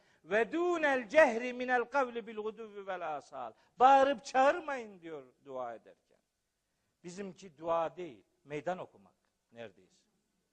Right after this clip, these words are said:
Dua, dua yapmaz olduk.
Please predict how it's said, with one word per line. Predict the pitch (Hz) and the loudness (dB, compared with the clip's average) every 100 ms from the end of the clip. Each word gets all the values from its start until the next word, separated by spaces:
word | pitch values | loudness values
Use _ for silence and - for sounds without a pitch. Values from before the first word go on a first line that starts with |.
| _ _ _ _ _ _ _ _ _ _ _ _ _ _ _ _ _ _ - | _ _ _ _ _ _ _ _ _ _ _ _ _ _ _ _ _ _ -4
Dua, | 330 330 320 254 190 147 - - | 4 8 8 8 6 2 -10 -8
dua | 202 226 277 277 | 0 4 4 4
yapmaz | 196 196 247 - 190 233 294 | 6 6 4 0 0 2 2
olduk. | 339 330 269 190 196 - | 2 2 0 -6 -10 -10